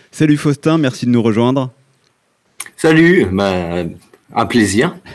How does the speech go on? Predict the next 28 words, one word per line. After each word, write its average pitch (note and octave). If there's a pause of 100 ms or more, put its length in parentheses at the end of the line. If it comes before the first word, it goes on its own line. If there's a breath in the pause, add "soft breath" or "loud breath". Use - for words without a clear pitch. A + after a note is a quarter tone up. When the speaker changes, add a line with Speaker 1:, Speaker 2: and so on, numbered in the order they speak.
Speaker 1:
<laughs> E3+
Plaisir C#3
partagé D3+
toujours. A#2+
Euh, A2
alors A#2+
avec C3+
le D#3
couvre-feu, D3+
t'es -
pas D3+
avec C#3+
nous D3+
en C#3
studio, C3
mais C3
on G#2+
te -
remercie G2
et A#2+
dans G#2
tous -
les A#2
cas C#3+
d'avoir A2
accepté D#3+
notre D3+
invitation. D3